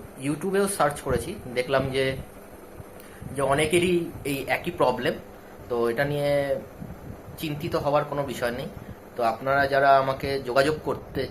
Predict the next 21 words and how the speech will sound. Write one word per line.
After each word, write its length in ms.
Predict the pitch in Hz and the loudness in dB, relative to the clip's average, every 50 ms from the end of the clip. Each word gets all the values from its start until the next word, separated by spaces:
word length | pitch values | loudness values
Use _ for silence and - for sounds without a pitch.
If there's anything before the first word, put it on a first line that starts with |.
| - | 0
চাইছেন, 380 | - 117 135 143 - - 117 110 139 - - - - - - - | 2 2 2 2 0 -4 -4 -4 -4 -6 -8 -10 -10 -10 -8 -6
আমার 240 | 123 123 139 143 139 | -2 0 0 2 4
ডাইরেক্ট 320 | 170 147 151 185 185 - - | 4 4 4 2 0 0 0
ফোন 200 | 202 202 196 190 | 0 0 2 2
নাম্বারে 400 | 180 160 139 127 123 123 127 123 - | 2 2 2 4 4 4 2 2 0
ফোন 200 | - 120 113 110 | -2 -4 -2 -2
করুন 260 | 110 117 - 196 220 - - - - - - - - | -4 -4 -4 -4 -4 -6 -8 -10 -12 -12 -12 -8 -6
অথবা 320 | 113 113 - 120 123 123 | -6 -4 0 2 2 2
মেসেজ 320 | 123 120 117 110 - - 120 - | 2 2 0 -2 -2 -4 -6 -4
করুন। 260 | - 117 131 160 202 - - - | -4 -4 -4 -6 -8 -10 -4 0
WhatsApp 320 | 120 117 - - - 165 - - | 2 2 2 2 0 -2 0 0
চালু 240 | - 139 131 143 143 | 2 2 2 4 2
আছে, 260 | 127 110 - - 98 - - - - - - - - - - - | 2 2 0 -2 -6 -6 -8 -12 -16 -16 -14 -14 -14 -14 -8 -4
আহ, 340 | 113 107 104 101 101 98 - | -2 -2 0 -2 -2 -4 -4
কিন্তু 200 | 131 123 147 143 156 | -6 -6 -6 -4 -4
Instagram, 840 | 156 147 147 - - 190 180 160 165 170 165 160 170 170 - - 151 | -4 -4 -4 -2 0 2 2 4 4 4 4 4 2 -2 -4 -2 -2
Facebook 340 | 147 135 139 143 147 151 147 - - - - | -2 -2 -2 -4 -4 -4 -4 -6 -10 -12 -10
এই 140 | 131 131 127 - | -8 -8 -6 -6
সব 160 | - 151 147 | -6 -4 -2
জায়গায়, 280 | 143 143 139 151 185 - - - - - - - - - - 127 | 0 0 2 2 0 0 -2 -8 -12 -14 -14 -12 -12 -10 -6 -2
আহ, 580 | 123 120 120 117 113 117 117 113 113 110 104 | 0 2 2 4 2 2 2 0 0 -2 -4